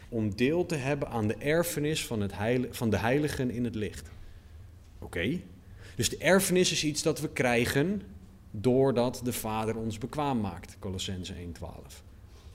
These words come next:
Oké. Zeg nog steeds niet wat het is.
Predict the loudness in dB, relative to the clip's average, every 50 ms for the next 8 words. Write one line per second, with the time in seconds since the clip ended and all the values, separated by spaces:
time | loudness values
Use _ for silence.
0 | -18 -18 -18 -20 -20 -20 -20 -20 -20 -20 -20 -18 -10 -8 -6 -6 -4 -2 0 0
1 | 0 0 -2 -4 -8 -16 -18 -18 -18 -18 -20 -20 -20 -20 -20 -20 -20 -20 -20 -20
2 | -20 -12 -4 -2 0 2 2 2 2 2 4 6 6 6 6 6 2 2 2 2
3 | 2 0 0 0 -2 -4 -4 -4 -2 -2 -2 -4 -6